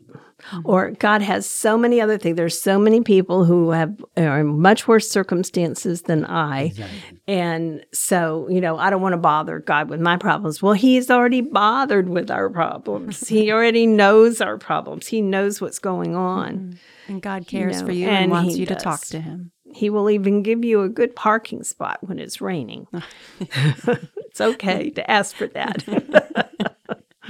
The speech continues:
Speaker 3: Yeah, I had that happen at the hospital one time. I
Speaker 2: Mm.
Speaker 3: was driving around and around and around and around the garage, and, you know, "Please, Lord,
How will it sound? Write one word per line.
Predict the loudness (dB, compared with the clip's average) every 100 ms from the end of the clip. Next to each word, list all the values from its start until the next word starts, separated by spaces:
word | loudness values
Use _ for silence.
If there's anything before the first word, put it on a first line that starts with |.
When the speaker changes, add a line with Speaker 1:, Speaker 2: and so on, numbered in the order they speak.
| -10 -10 -14 -20 -10 -8 -8 _
Speaker 3:
Yeah, | -10 -6
I |
had | -4 -4
that | -6
happen | -8 -10
at | -10
the |
hospital | -12 -10 -12 -12
one | -12
time. | -10 -8 -6
I |
Speaker 2:
Mm. | -8
Speaker 3:
was | -10
driving | -14 -10 -8 -10
around | -12 -12 -12 -12
and | -12
around | -12 -12 -12
and | -14
around | -12 -12 -10
and | -12
around | -12 -14 -14
the |
garage, | -14 -14 -14 -16
and, | -16 -20
you |
know, | -20 -20 -20 _ _ _
"Please, | -20 -20
Lord, | -20 -20